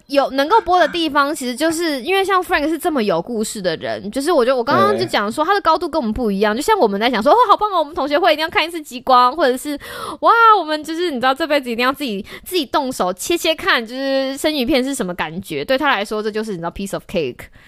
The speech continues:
Speaker 1: 所以当他看了这么多，<laughs> 然后经历了这么多，就是你知道看过，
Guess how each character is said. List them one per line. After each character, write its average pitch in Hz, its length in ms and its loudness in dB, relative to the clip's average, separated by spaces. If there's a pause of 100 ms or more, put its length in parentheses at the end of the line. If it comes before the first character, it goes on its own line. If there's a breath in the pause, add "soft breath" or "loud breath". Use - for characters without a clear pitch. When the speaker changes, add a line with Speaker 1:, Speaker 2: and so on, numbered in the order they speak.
(160 loud breath)
Speaker 1:
所 - 140 2
以 - 80 4
当 330 140 2
他 349 120 4
看 392 280 2
了 285 100 4
这 339 140 -4
么 277 160 0
多， 247 400 6
<laughs> - 20 4
然 226 80 0
后 262 100 0
经 277 220 -4
历 277 100 0
了 202 60 2
这 226 120 -8
么 190 140 -2
多， 185 340 2
就 180 60 -4
是 180 60 -4
你 175 40 -4
知 185 60 -4
道 175 260 0
看 214 200 -4
过， 208 240 2